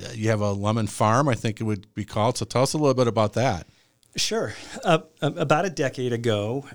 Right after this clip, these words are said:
Speaker 2: um, uh, my wife and I and my two boys, we moved to a property in San Marcos that had a pre-existing five-acre lemon grove.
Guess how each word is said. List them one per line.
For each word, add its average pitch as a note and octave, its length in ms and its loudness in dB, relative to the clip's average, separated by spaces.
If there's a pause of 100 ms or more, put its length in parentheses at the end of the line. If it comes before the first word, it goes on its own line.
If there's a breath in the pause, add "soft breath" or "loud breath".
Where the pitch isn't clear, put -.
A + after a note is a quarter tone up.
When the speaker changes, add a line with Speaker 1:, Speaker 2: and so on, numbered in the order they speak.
(140)
Speaker 2:
um, G#2+ 560 -8 (460)
uh, - 60 -16 (120)
my A#2+ 160 -6
wife A2+ 340 -4
and B2 100 0
I A2+ 460 -2
and A#2 340 -4
my A2+ 160 -4
two C3+ 180 -6
boys, A#2 480 -2
we A#2 140 0
moved A#2+ 500 0
to B2 140 -2
a A2 40 -4
property A2 640 -4 (540 soft breath)
in B2+ 140 -2
San A#2 240 0
Marcos A2+ 440 -2
that A#2 220 0 (260 loud breath)
had E3 200 2
a C#3+ 40 0
pre-existing B2 1040 0 (320 soft breath)
five-acre A2+ 1000 0
lemon A2 580 2
grove. F2+ 420 -6